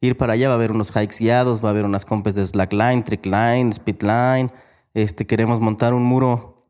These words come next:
Todo va a ser en, hay un balneario que se llama El Oasis, está bien chido. Y casi todas las actividades van a ser ahí.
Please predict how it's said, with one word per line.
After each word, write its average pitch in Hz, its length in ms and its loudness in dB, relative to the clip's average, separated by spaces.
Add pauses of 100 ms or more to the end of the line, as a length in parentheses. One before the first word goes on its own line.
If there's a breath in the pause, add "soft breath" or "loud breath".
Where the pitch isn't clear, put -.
Todo 165 220 0
va 156 80 4
a 147 40 2
ser 151 200 0
en, 147 140 0
hay 143 120 2
un 165 80 2
balneario 135 420 0
que - 60 -18
se - 80 -4
llama 123 200 0
El 120 80 0
Oasis, 131 400 -2 (260 soft breath)
está - 160 -4
bien 113 140 0
chido. 151 240 -2 (640 soft breath)
Y 113 100 -4
casi 127 260 0
todas 131 200 2
las 123 100 -2
actividades 117 400 0
van 117 160 0
a 113 60 -2
ser 117 160 2
ahí. 123 220 2